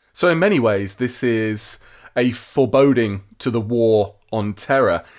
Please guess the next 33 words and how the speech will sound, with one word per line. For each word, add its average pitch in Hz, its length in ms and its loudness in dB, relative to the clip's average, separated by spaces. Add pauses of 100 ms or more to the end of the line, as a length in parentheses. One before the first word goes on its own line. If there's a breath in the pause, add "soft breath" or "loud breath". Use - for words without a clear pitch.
(220 loud breath)
and 147 280 0
very 190 300 2
much - 560 -2
a 131 80 0
time 143 380 0
where 131 140 4
we 123 100 0
see 127 240 -2
a 123 100 0
shift - 600 -4 (260 loud breath)
in 135 140 0
the 139 80 2
way 139 220 4
in 127 120 2
which 123 240 -4
terrorism 131 560 2
starts - 400 -2
to - 80 -16
be 113 100 -6
countered, 151 560 -4 (300 loud breath)
because 165 240 0
these 202 160 -2
attacks 175 360 -2
on 127 120 0
the 127 80 0
United 123 320 -2
States - 500 -2 (260 loud breath)
are 147 120 2
not 185 340 0
only 127 640 2 (240 loud breath)
getting 110 360 0 (120)
more 117 240 2
severe, 110 680 0